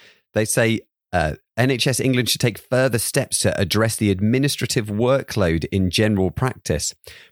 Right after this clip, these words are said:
I agree that there's quite a lot of admin in general practice, but quite a lot of that needs to be done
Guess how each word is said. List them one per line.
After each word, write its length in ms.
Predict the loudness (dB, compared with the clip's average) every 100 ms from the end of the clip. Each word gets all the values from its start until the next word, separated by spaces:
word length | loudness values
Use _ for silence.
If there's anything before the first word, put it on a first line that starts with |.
| _ _
I 60 | -4
agree 260 | 0 0 0
that 120 | 0
there's 180 | 0 0
quite 280 | 0 0 2
a 40 |
lot 200 | 2 0
of 80 | 0
admin 280 | 0 2 2
in 80 | 2
general 260 | 2 0
practice, 340 | 0 -2 -2 -4
but 200 | -4 -4
quite 240 | 0 0
a 60 | 2
lot 180 | 0 -2
of 80 | 0
that 180 | -2
needs 280 | 0 0 -2
to 80 | -4
be 160 | -2 -2
done 480 | 0 2 2 0